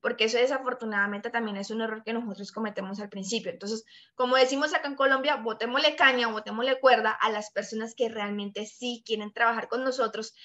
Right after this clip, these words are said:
Y si esa persona se encuentra aquí abajo a profundidad, muchísimo mejor. ¿Por qué? Porque significa que vamos a poder ayudar a todos esos personajes que están de aquí para arriba, ¿sí? Vamos a salir más personas beneficiadas de esa ayuda. Por eso es tan importante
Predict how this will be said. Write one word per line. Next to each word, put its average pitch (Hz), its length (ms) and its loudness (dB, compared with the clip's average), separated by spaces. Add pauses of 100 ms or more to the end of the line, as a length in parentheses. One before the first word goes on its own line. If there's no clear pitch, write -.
(240)
Y 254 100 -4
si 262 120 0
esa 311 160 2
persona 262 440 4
se 220 120 -6
encuentra 220 540 2
aquí 226 320 -2
abajo 254 600 6
a 214 180 4
profundidad, 233 800 2 (380)
muchísimo 277 640 0
mejor. 262 320 0
¿Por 269 200 0
qué? 285 260 0
Porque 226 240 -6
significa 226 520 -4
que 277 100 -2
vamos 220 240 0
a 247 80 -6
poder 226 260 0
ayudar 226 440 0
a 226 100 -6
todos 220 240 -2
esos 269 220 -10
personajes 214 520 -6
que - 60 -18
están 202 220 -10
de 196 60 -8
aquí 196 120 -14
para 208 200 -8
arriba, 202 280 -6 (400)
¿sí? 220 260 -8 (220)
Vamos 262 240 4
a 330 80 4
salir 262 380 -2
más 302 580 4
personas 285 720 0
beneficiadas 247 1400 2
de 208 180 -2
esa 202 160 -6
ayuda. 220 340 -2
Por 220 120 -2
eso 214 120 -4
es 226 140 -12
tan 269 240 6
importante 254 640 -4